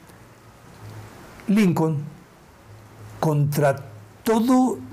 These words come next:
lo pronosticado, determinó la abolición de la esclavitud. Inclusive introdujo, hizo introducir en el Congreso de los Estados Unidos a la Constitución la decimotercera enmienda,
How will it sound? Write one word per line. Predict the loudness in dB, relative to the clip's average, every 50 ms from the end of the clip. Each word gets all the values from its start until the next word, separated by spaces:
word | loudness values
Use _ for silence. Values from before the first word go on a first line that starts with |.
| -18 -10 -4
lo | 0 2 4 4 4 2 2 -2
pronosticado, | -2 0 2 2 2 2 2 0 0 -2 -2 -2 -4 -2 0 0 2 2 2 2 -2 -4 -6 -12 -20 -20 -20 -20 -20 -20 -20 -20 -20 -20 -20 -20 -20 -20 -20 -20 -20 -20 -20 -20 -20 -20 -20 -20 -20 -20 -20 -20 -20 -20 -20 -20 -20 -20 -20 -14 -4 -2
determinó | -2 0 2 0 0 0 0 0 0 0 0 0 0 0 0 0
la | 0 0 0 2 0
abolición | 0 0 0 -2 -2 -2 -2 -2 -2 0 0 0 0 0 -2
de | -2 -2
la | -4 -4
esclavitud. | -6 -6 -6 -6 -4 -4 -4 -6 -4 -4 -6 -6 -6 -10 -16 -20 -20 -20 -20 -20 -20 -20 -20 -20 -20 -20 -20 -20 -20 -18 -18 -8 -6
Inclusive | -4 -4 -2 -2 -2 0 0 0 0 0
introdujo, | 0 -2 -2 0 0 0 2 2 0 0 0 -2 -4 -4 -6 -14 -20 -20 -20 -20 -20 -20 -20 -20 -20 -20 -20 -20 -8 -6
hizo | -4 -2 -2
introducir | -2 0 0 -2 -2 -2 -2 -2 -2 -2
en | -2 -2
el | -2 -4
Congreso | -4 -4 -2 -2 -2 0 0
de | -2
los | -2 -2
Estados | -2 -2 -2 -2 -2
Unidos | -2 -2 -2 -2 -2
a | -2
la | -2 -2 -2
Constitución | -4 -4 -4 -4 -6 -6 -4 -4 -4 -2 -2 -2 -2 -4 -6 -10 -16 -18 -18 -20 -18 -6 -2
la | -2 0 0
decimotercera | 0 -2 -2 -2 -2 -2 -2 -4 -4 -4 -4 -4 -2 -2 -2 0
enmienda, | 0 0 0 0 0 -2 -2 -2 -4 -6 -8 -10